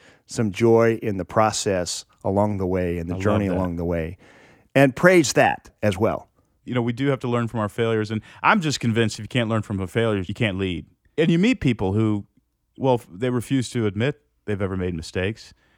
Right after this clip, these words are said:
Speaker 2: And so they make them again and again and again and again. The exact, it actually is, it baffles me. When I'm like,
Speaker 1: Yeah.
Speaker 2: "Okay, this is the seventh time you've done this. You really haven't learned." They just learn to hide more of the mistakes and try to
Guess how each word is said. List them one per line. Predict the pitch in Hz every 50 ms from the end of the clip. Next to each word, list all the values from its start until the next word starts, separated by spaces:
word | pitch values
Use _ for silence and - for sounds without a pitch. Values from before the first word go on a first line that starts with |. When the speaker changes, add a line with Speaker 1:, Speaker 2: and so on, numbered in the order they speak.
| _ -
Speaker 2:
And | 117 117
so | - 139
they | 120 123 117
make | 113 117 113 -
them | 123 113
again | 107 101 101 104 104 104
and | 101 101
again | 92 92 101 98 95
and | 92 92
again | 87 95 92 92
and | 90 90
again. | 90 92 85 82 -
The | - 95
exact, | 90 - 95 87 -
it | - 127 151
actually | 165 170 - - 131 107 95
is, | 87 - -
it | 107 107 -
baffles | - 107 110 110 101 104 87 - 80
me. | 71 73 - _ _ _ _ _ _ _ _ -
When | 117 117
I'm | 110
like, | 95 82
Speaker 1:
Yeah. | 143
Speaker 2:
"Okay, | 123 147 127
this | 131 151 -
is | 151 131
the | 127 107
seventh | - - - 135 127 120 131 113 - -
time | - 113 110 107 98
you've | 95 90 85
done | 101 95 98 92 87
this. | 82 80 - - - - _ _ -
You | 107 104
really | 107 131 127 123 113
haven't | 107 104 101 80 82
learned." | 95 95 87 - - _ _ _ _ _ _ _ _ _ _ _ _ _ _ -
They | 120 131 131
just | 135 123 - 123
learn | 120 113 104
to | 95
hide | 87 98 98 98 98 90 90 92
more | 90 95 92 85 92
of | 87 -
the | 85
mistakes | 71 90 - - 87 90 90 82 - -
and | 76 80 _
try | - - 90 85
to | 90